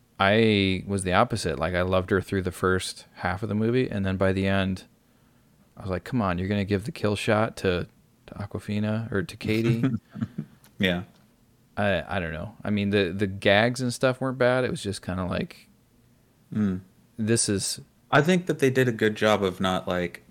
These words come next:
Speaker 2: like, shoehorning her in, though.
Speaker 1: Yeah.
Speaker 2: Like, like, it seemed like they were going to do in my head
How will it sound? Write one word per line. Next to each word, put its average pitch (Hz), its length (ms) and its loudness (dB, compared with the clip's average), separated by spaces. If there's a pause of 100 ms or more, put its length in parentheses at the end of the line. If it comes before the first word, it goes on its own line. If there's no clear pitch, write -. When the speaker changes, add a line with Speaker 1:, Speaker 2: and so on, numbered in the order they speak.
(2000)
Speaker 2:
like, 98 160 4
shoehorning 104 640 4
her 92 160 0
in, 98 220 2
though. 90 220 -2 (800)
Speaker 1:
Yeah. 113 240 6
Speaker 2:
Like, 90 220 0 (460)
like, 101 220 2 (800)
it 107 400 -4
seemed 113 460 4
like 104 220 4
they 101 100 4
were 98 120 2
going 101 260 0
to 98 60 -2
do 98 220 2
in 98 100 2
my 95 160 2
head 95 300 -2